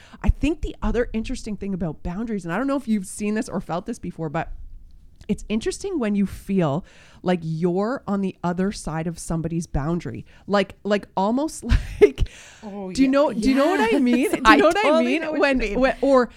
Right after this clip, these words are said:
Speaker 1: I mean, you and I, we
Speaker 2: Why don't you
Speaker 1: oversee
Speaker 2: explain this, Laura? I would love
Speaker 1: Yeah,
Speaker 2: to hear you
Speaker 1: like,
Speaker 2: explain
Speaker 1: you and
Speaker 2: this.
Speaker 1: I oversee a lot of employees, okay?
Speaker 2: Yeah,
Speaker 1: So this
Speaker 2: yeah.
Speaker 1: is a very, not everybody does. Not everyone has, like, a supervisor, manager, you know, type of leadership role in their job,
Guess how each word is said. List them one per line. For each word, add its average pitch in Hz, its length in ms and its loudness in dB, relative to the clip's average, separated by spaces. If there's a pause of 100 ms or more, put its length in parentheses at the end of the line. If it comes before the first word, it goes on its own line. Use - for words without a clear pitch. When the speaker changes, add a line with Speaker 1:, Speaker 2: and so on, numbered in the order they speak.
(200)
Speaker 1:
I 269 80 2
mean, 285 160 2
you 294 140 0
and 285 100 -2
I, 226 300 0
we 202 420 -2
Speaker 2:
Why 226 100 2
don't 214 80 4
you 262 60 6
Speaker 1:
oversee - 260 0
Speaker 2:
explain 302 240 4
this, 277 220 0
Laura? 214 240 6
I 294 40 6
would 277 120 6
love 302 100 8
Speaker 1:
Yeah, - 60 4
Speaker 2:
to 403 80 4
hear 277 120 0
you 262 40 2
Speaker 1:
like, 269 140 4
Speaker 2:
explain 277 260 -2
Speaker 1:
you 415 80 0
and 381 80 -4
Speaker 2:
this. 330 80 0
Speaker 1:
I 285 180 -2 (140)
oversee 247 420 -2
a 214 60 0
lot 196 140 0
of 185 80 -4
employees, 180 540 -4 (120)
okay? 170 260 0
Speaker 2:
Yeah, 269 60 -2
Speaker 1:
So - 180 0
this 196 220 2
Speaker 2:
yeah. 247 40 -6
Speaker 1:
is 226 80 -2
a 208 100 4
very, 180 880 -2
not 226 340 -2
everybody 170 480 0
does. 131 340 -4
Not 180 140 -2
everyone 180 240 0
has, 160 440 -6
like, 151 300 -8
a 170 80 -6
supervisor, 156 540 -4
manager, 147 680 -2 (160)
you 165 120 0
know, 151 100 2
type 160 320 0
of 139 220 -2
leadership 151 560 0
role 160 400 0
in 175 160 -4
their 156 120 0
job, 147 300 -4